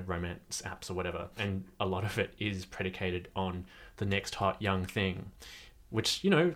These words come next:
cuts out a lot, you know, a lot of the conversation. And, um, I think what I s-, find so exhilarating in Alexander's work is having an elder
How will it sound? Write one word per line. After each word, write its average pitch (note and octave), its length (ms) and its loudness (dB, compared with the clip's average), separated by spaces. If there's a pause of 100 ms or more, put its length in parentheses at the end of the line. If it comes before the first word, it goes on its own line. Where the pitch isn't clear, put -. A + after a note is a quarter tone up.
(140)
cuts - 200 -2
out B2+ 140 6
a B2+ 40 6
lot, A#2+ 360 2 (100)
you - 80 -4
know, A#2 140 0
a - 40 -2
lot A2+ 140 8
of G#2+ 80 2
the A#2 60 2
conversation. A2+ 720 0
And, F#2+ 380 2 (100)
um, G2 360 -4 (460)
I G#2 100 -2
think - 360 -6 (240)
what G2+ 240 2
I F#2+ 140 4
s-, - 180 -6
find F#2+ 420 0
so F#2+ 160 -2
exhilarating A2 600 6
in F#2+ 120 2
Alexander's F2+ 540 -2
work F2+ 360 -2
is F#2 280 -4
having F#2+ 400 0 (200)
an G2+ 120 -2
elder F#2 420 0